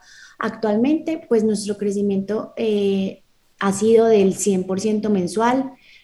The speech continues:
Nos ha, pues, no, nos hemos sentido muy felices porque, eh, cada mes hemos logrado superar como nuestra, nuestro, nuestra tasa, eh, del mes anterior,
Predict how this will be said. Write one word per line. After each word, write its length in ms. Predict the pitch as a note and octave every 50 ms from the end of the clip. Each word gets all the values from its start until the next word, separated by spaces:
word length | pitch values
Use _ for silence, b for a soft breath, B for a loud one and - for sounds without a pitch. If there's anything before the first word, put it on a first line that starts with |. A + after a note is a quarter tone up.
| B -
Nos 200 | G3+ G3+ F#3+ G3
ha, 440 | G3 F#3 F3+ F3+ F3+ F3+ F3 F#3+ -
pues, 140 | - G#3 G3
no, 260 | G3 G3 G3 G3 F#3 F#3
nos 220 | G#3 G3+ G3 G3 F#3+
hemos 200 | F#3+ F#3+ F#3+ G3
sentido 280 | A3 A3+ A3+ G#3+ F#3+ G3
muy 140 | G#3 G#3+
felices 480 | G#3+ A3 A3 A3+ A3 A3 G#3+ G#3+ G#3+ G3+
porque, 600 | - - G3+ G3 - - F#3+ F#3 F3+ F3 F3+ B B B B B B B B B
eh, 720 | - G3 F#3+ F#3 F#3 F#3 F#3 F#3 F3+ F3+ F#3 F#3 - - - _ _
cada 360 | - - A3+ G#3 G3+ G3 G3
mes 300 | G#3 A3 A3 G#3+ G#3+ G#3 G#3+
hemos 180 | G#3+ G#3+ G#3+
logrado 600 | G#3+ G#3+ G3+ G3 G3 F#3+ F#3 F3+ F3 F3 F3 F3+
superar 540 | F3+ - A3 G3 G3+ G3 F#3+ F3+ E3+ E3+ E3+
como 220 | E3+ F3+ F#3+ G3+ G#3
nuestra, 680 | G#3 G3 F#3+ G3 - - F3+ F3 F3 E3+ E3 E3 D#3+ - b b b b b b b b _
nuestro, 880 | - G3 F#3+ F#3+ F3+ F#3+ - F#3+ F#3 F3+ F3+ F3+ F3 E3+ E3+ - - - -
nuestra 500 | G#3 G#3+ G#3+ G#3 G3 - G3+ F#3+ F#3+ -
tasa, 600 | G3+ G3 F#3 F3+ F3+ F#3+ F#3+ G3+ A3 A#3 - -
eh, 600 | - G#3 G3+ G3 F#3+ F#3+ F#3 F3+ F3+ F3 F3 G3 - -
del 180 | F#3 G3 F#3+
mes 160 | F#3 F#3 F3
anterior, 840 | F3 F3+ G3 G3 G3+ F#3 G3 G#3+ A3+ A#3+ B3 B3 B3 B3 B3 B3